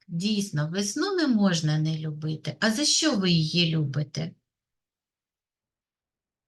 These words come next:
За її красу, так, за те, що оживає природа. Сьогодні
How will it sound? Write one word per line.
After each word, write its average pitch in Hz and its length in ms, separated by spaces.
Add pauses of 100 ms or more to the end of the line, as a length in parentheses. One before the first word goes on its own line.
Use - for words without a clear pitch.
(520)
За 165 220
її 180 600
красу, 190 840 (200)
так, 202 400
за 160 200
те, 262 380
що - 380
оживає 160 1000 (720)
природа. 165 840 (400)
Сьогодні 160 960